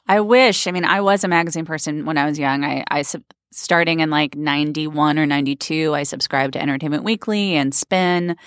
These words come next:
and all these other magazines. And I lived, um, I lived near the intersection. I don't know if you guys know Los Angeles, but I lived near the intersection of Lo-, uh, Laurel Canyon and Ventura in Studio City, where there was a huge newsstand, which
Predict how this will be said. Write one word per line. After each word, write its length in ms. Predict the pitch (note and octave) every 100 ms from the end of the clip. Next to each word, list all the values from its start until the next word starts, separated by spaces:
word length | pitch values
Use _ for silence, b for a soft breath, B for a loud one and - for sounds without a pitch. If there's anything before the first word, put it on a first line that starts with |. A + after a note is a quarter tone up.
| B B B
and 100 | D#3+
all 100 | E3+
these 160 | E3+ E3
other 200 | E3 D#3
magazines. 580 | D3 D3+ D3+ D3+ C#3+ C#3
And 80 |
I 200 | D3 C#3+
lived, 440 | D3 D#3 D#3 D3+ C#3+
um, 400 | C#3 C3+ C3 B2 -
I 60 |
lived 240 | D#3 D#3 E3
near 260 | D#3+ D#3
the 260 | D3 C3+ C3
intersection. 640 | D3+ D3+ - D3 - D3+ C#3+
I 60 | C3+
don't 120 | C#3+
know 40 |
if 80 | D3
you 80 | -
guys 140 | C3+ D3
know 80 |
Los 220 | A#2 A#2+ C3
Angeles, 340 | B2 - B2
but 120 | -
I 60 | -
lived 280 | C3+ C3 - B B B
near 160 | E3+ F#3+
the 100 | F#3+
intersection 460 | E3+ E3+ D#3+ - D3+
of 120 | D3
Lo-, 180 | C3+ C#3 -
uh, 380 | C#3+ C#3 C3+ -
Laurel 320 | - D3+ D3+ D3+
Canyon 420 | D#3+ C#3+ D3 C#3+
and 140 | C#3
Ventura 760 | C3 B2+ - C3+ C3 B2+ B2 - -
in 200 | C3+ B2+
Studio 340 | - C#3+ C3+
City, 260 | - C#3+ C3
where 140 | C3+
there 80 | C3+
was 120 | C3
a 40 | C3+
huge 320 | - D3 -
newsstand, 520 | C#3+ C#3 C3+ - C#3+ b
which 100 | b